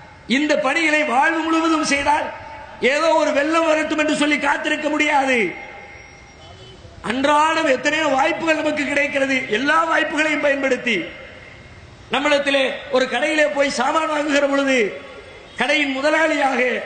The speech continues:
கடையின் தொழிலாளியாக, நம்முடைய நண்பர்களாக,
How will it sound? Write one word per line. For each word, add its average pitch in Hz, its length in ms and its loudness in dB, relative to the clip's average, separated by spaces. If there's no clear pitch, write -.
கடையின் 277 420 0
தொழிலாளியாக, 262 840 0
நம்முடைய 294 320 2
நண்பர்களாக, 277 920 0